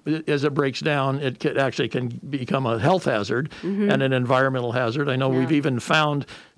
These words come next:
Speaker 1: microplastics in the sediments of the South Yuba River, where people, where Circle has actually
Speaker 2: That's right.
Speaker 1: investigated that.
Speaker 2: That's
Speaker 1: So
Speaker 2: right.
Speaker 1: it's there. It's there for all of us.
Speaker 2: Yeah.
Speaker 1: And, and
Speaker 2: Mm-hmm.
Speaker 1: we're learning as we go o-,
Speaker 2: Mm-hmm.
Speaker 1: with time that there are detrimental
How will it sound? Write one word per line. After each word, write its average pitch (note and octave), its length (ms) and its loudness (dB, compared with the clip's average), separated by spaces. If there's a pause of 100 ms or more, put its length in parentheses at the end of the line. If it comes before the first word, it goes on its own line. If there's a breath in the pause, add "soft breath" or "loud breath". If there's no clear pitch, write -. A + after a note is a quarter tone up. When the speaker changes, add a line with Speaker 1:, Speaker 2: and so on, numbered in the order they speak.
Speaker 1:
microplastics C#3+ 1040 -2
in C3+ 60 -2
the B2+ 100 -2
sediments B2+ 560 0
of C3 140 0
the B2+ 80 0
South B2+ 320 0
Yuba B2 220 0
River, A#2 400 0
where A2 160 -2
people, A2+ 500 -2
where B2 160 -2
Circle B2+ 540 0
has A#2 240 0
actually A#2+ 380 -2
Speaker 2:
That's A2 100 -2
right. - 80 0
Speaker 1:
investigated G#2+ 500 0
that. G#2+ 220 -2 (260 loud breath)
Speaker 2:
That's E3 160 -6
Speaker 1:
So C#3+ 140 4
Speaker 2:
right. C#3+ 120 0
Speaker 1:
it's D3 120 -4
there. D#3 400 0
It's D3 200 -4
there D#3 220 0
for C#3+ 160 -2
all B2+ 220 0
of G2+ 80 -6
us. G#2+ 180 -4
Speaker 2:
Yeah. C#3+ 80 -2
Speaker 1:
And, B2 160 -6
and B2+ 280 -2
Speaker 2:
Mm-hmm. C#3 100 -4
Speaker 1:
we're C3 160 2
learning D3+ 460 2
as C3 140 -2
we C3 120 0
go C3+ 440 0
o-, B2+ 200 0
Speaker 2:
Mm-hmm. C3 120 -6
Speaker 1:
with B2+ 180 0
time B2 440 -2 (260 loud breath)
that C3 160 -2
there C3+ 240 2
are B2 200 2
detrimental A#2 640 -2